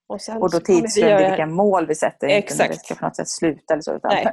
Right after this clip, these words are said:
Speaker 2: <laughs> mer
Speaker 1: utan
Speaker 2: så här
Speaker 1: nej, nej, nej.
Speaker 2: mål och nästa del.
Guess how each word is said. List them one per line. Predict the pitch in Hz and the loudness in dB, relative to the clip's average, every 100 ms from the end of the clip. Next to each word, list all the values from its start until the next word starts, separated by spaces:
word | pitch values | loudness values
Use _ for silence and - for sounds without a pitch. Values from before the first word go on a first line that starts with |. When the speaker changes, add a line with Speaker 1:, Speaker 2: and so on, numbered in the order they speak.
| 320 | 2
Speaker 2:
<laughs> | 277 | 0
mer | - 160 | 2 2
Speaker 1:
utan | 233 | 4
Speaker 2:
så | |
här | 139 | 2
Speaker 1:
nej, | 147 247 254 | 2 0 2
nej, | 185 | 0
nej. | 156 | -2
Speaker 2:
mål | - | -4
och | 160 - 156 | -8 -8 -6
nästa | 170 - 151 - | -4 -2 -2 -2
del. | - 233 165 170 160 | -14 -14 -4 -2 -2